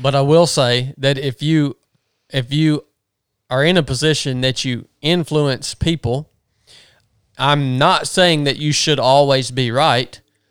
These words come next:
I'm saying that maybe you should consider the opinions that you put out a little more deeply. There's some responsibility with being in a position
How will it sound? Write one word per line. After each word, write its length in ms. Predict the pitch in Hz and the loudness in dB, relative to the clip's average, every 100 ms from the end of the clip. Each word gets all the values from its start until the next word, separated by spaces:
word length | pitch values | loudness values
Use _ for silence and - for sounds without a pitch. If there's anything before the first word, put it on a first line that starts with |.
| _ _ _ _ | _ _ _ _
I'm 220 | 123 151 | -4 -4
saying 360 | - 156 151 139 | 0 0 0 -2
that 160 | 113 | -4
maybe 260 | 131 143 135 | 0 0 0
you 180 | 120 123 | -4 -4
should 280 | - 120 | -6 -8
consider 560 | - 113 - 156 143 127 | -8 -10 -4 -2 0 -2
the 160 | 113 113 | -4 -8
opinions 520 | 104 147 131 113 104 | -2 -2 -2 -4 -6
that 240 | 120 - | -8 -6
you 80 | 120 | -10
put 240 | - 113 | -8 -4
out 240 | 110 104 - - | -2 -2 -4 -12
a 100 | 110 | -8
little 260 | 117 127 | -4 -2
more 200 | 123 113 | -2 -4
deeply. 540 | 107 113 113 110 104 131 | -6 -6 -6 -8 -10 -12
There's 220 | 135 143 | -2 0
some 340 | - 160 165 160 | 0 0 0 0
responsibility 1040 | 151 - 143 139 - 123 131 123 - 107 - _ _ _ | -2 0 0 0 -4 -4 -4 -4 -6 -10 -12 _ _ _
with 240 | 127 127 117 | -6 -6 0
being 280 | 139 135 | 0 0
in 100 | 127 | -2
a 40 | 113 | -4
position 680 | - 117 123 117 - 101 | -4 -4 -2 -4 -6 -10